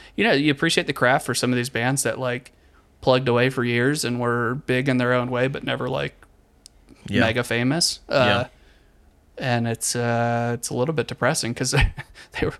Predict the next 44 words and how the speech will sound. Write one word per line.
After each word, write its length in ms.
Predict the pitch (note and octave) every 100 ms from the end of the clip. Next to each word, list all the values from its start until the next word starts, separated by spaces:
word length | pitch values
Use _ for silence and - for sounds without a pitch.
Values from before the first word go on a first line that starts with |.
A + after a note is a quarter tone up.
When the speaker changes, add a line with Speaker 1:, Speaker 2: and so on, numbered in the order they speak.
| - -
Speaker 1:
like, 160 | C#3
the 80 | C#3+
Mars 260 | C3 C#3+ C#3
Volta, 480 | B2 C3 - E3 -
I 60 |
mean, 320 | C3 B2+ B2 C3
their 140 | C#3
music's 280 | E3+ D3+ B2+
Speaker 2:
Oh, 20 |
Speaker 1:
a 40 | B2
little 120 | B2+
Speaker 2:
man. 100 | F#2+
Speaker 1:
bit 100 | A2+
out 220 | A#2+ C3
there, 180 | F3 F3+
but 220 | D3+ A#2+
they're 160 | A2+ A#2+
so, 800 | - - - D#3 F3 C#3 A2+ - - - _ -
so 500 | - - E3+ A#2+ C#3+
good. 460 | - C#3 D3 G#2+ - _ _ C#3
Speaker 2:
And 100 | C3
they're 240 | C3 A#2 A#2+ -
insanely 680 | C#3 B2 A#2 - C3 A2+ G#2+
talented. 480 | A2+ G2+ E2+ B1 - - _ - -
Like, 260 | A2+ A2 -
it's, 440 | A#2+ A2+ - - -
it's 340 | - A#2 - - - - - - - - -
such 580 | - - - D#3+ D#3+ C#3+
a 60 |
mind-blowing 520 | B2+ A#2+ B2 A#2+ A#2+ A2
experience 340 | - A#2+ A2+
sometimes. 400 | A2 G#2+ A2 G#2
I 20 | A#2
remember, 640 | C3 C3 A#2+ A2+ G#2+ E2+
like, 220 | A2 G#2+ G#2+
trying 300 | - A#2 A2+
to 60 | A2
count 320 | - A2+ G#2+
out, 280 | G#2 G#2 G2+
like, 180 | G2+
one 160 | A2 A2+
of 80 | G2+
their 140 | G2
songs, 580 | - - G2+ G#2 G#2+ -